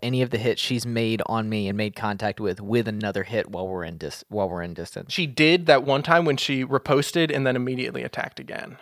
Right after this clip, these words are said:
Speaker 1: But she didn't hit me and then hit me again.
Speaker 2: It wasn't like tap, tap. It
Speaker 1: Yeah.
Speaker 2: was two distinct attacks.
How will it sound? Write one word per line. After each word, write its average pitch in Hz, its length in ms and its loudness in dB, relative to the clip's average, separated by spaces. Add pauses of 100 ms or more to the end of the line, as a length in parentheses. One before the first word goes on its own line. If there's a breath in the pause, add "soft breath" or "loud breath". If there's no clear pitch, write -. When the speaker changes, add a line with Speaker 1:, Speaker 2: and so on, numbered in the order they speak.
Speaker 1:
But 135 140 6
she 123 160 0
didn't 113 220 2
hit - 280 4
me 123 280 0
and 110 120 -4
then 107 140 -2
hit 104 200 -6
me 87 120 -8
again. 80 320 -10 (140)
Speaker 2:
It 156 60 4
wasn't 160 320 6
like 127 420 6 (880)
tap, 151 240 4
tap. 147 400 4
It 147 160 4
Speaker 1:
Yeah. - 40 2
Speaker 2:
was 139 240 6
two 127 440 0
distinct 123 640 -2
attacks. - 540 -10